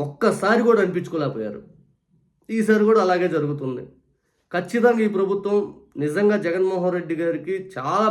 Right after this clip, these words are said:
పెద్ద అస్త్రం ఇచ్చింది. అంతకుముందు రెండేళ్ల వరకు ఆయనకి అవకాశం దొరకకుండా చేశారు. ఇప్పుడు రెండేళ్ళకి కాదు, ఎనిమిది నెలలకే జగన్-, జగన్మోహన్ రెడ్డి గారికి అవకాశం దొరికింది. మామూలు ఊహించిన అస్త్రం ఇది. Because లడ్డు అస్-,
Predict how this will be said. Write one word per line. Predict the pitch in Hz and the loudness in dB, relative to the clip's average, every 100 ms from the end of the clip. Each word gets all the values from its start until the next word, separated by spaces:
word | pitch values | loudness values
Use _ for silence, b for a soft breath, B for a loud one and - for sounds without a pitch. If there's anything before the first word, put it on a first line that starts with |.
| 190 | 0
పెద్ద | 160 | 0
అస్త్రం | 165 - 147 120 | -2 -2 -4 -4
ఇచ్చింది. | - - - - _ - _ _ _ _ - | -6 -14 -14 -16 _ -20 _ _ _ _ -12
అంతకుముందు | - 160 156 185 202 | -6 -4 0 4 6
రెండేళ్ల | 160 170 180 196 | 6 4 4 4
వరకు | 202 185 185 202 - - | 4 0 2 2 0 -2
ఆయనకి | 151 156 147 151 | 0 2 0 0
అవకాశం | 139 165 180 180 | 0 0 0 0
దొరకకుండా | 151 151 151 170 160 143 | 0 0 -2 0 2 2
చేశారు. | 135 170 208 | 2 2 0
ఇప్పుడు | 180 185 185 139 | 0 0 0 0
రెండేళ్ళకి | 151 180 180 160 | 0 2 0 0
కాదు, | 143 143 | 0 4
ఎనిమిది | 175 190 | 4 6
నెలలకే | 185 185 185 175 | 6 4 2 0
జగన్-, | 165 147 143 | -2 -2 -2
జగన్మోహన్ | 160 165 160 | 0 0 -2
రెడ్డి | 156 151 | -2 -2
గారికి | 139 135 | -2 -4
అవకాశం | 135 131 120 | -6 -6 -6
దొరికింది. | 104 - 90 - _ _ _ _ _ _ _ _ _ _ _ _ _ | -8 -10 -14 -16 _ _ _ _ _ _ _ _ _ _ _ _ _
మామూలు | 123 - 190 180 139 | -6 0 4 4 6
ఊహించిన | 208 240 220 214 160 | 6 6 4 2 2
అస్త్రం | 143 120 101 | 0 -4 -4
ఇది. | - - _ _ _ _ _ | -10 -18 _ _ _ _ _
Because | 139 165 156 B B B B B _ - | -4 -4 -4 B B B B B _ -4
లడ్డు | 120 139 190 220 220 - - _ _ _ _ _ _ - | 0 6 6 6 2 -10 -20 _ _ _ _ _ _ -10
అస్-, | 139 | -8